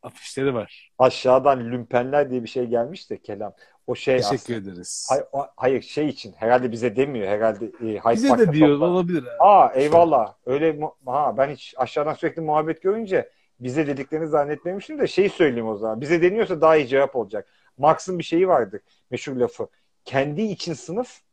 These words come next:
Speaker 2: kendiliğinden sınıf." Zaten Hyde Park'taki bu sınıfı o zaman daha iyi Marx'ın şeyleriyle anabiliyoruz. Yok ya, böyle aşağıdan yürüme oluyor mu böyle?
Speaker 1: <laughs> Bilmiyorum ya.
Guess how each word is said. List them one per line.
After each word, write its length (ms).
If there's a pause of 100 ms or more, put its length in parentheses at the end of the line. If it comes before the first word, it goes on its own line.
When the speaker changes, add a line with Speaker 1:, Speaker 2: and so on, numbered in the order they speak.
(460)
Speaker 2:
kendiliğinden 760
sınıf." 300 (1300)
Zaten 340
Hyde 320
Park'taki 520
bu 160
sınıfı 420
o 120
zaman 360
daha 280
iyi 240
Marx'ın 640 (460)
şeyleriyle 540
anabiliyoruz. 840 (540)
Yok 320
ya, 120
böyle 100
aşağıdan 580 (320)
yürüme 420
oluyor 320
mu 100
böyle? 240 (260)
Speaker 1:
<laughs> 100
Bilmiyorum 520
ya. 180